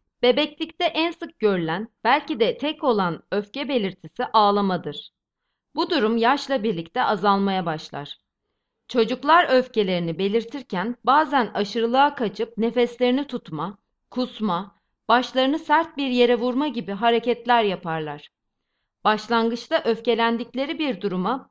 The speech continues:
büyüdükleri zaman öfkelenmeyebilirler. Büyüdükçe öfkeleri rastlantı olmaktan çıkıp bir şeye ya da bir kişiye belirgin olarak yönelir.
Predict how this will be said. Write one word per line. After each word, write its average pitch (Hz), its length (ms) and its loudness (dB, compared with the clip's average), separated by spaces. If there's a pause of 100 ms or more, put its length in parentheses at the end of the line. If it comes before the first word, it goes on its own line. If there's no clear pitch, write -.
büyüdükleri 269 540 -4
zaman 226 480 -2
öfkelenmeyebilirler. 226 1400 0 (1300)
Büyüdükçe 277 600 0
öfkeleri 185 600 -4 (100)
rastlantı 233 600 2
olmaktan 185 600 0
çıkıp - 400 -12 (400)
bir 285 160 0
şeye 294 360 0
ya 247 200 2
da 202 140 -2
bir 226 200 -6
kişiye 254 440 -4
belirgin 240 420 -2
olarak 175 500 -2
yönelir. 151 560 -8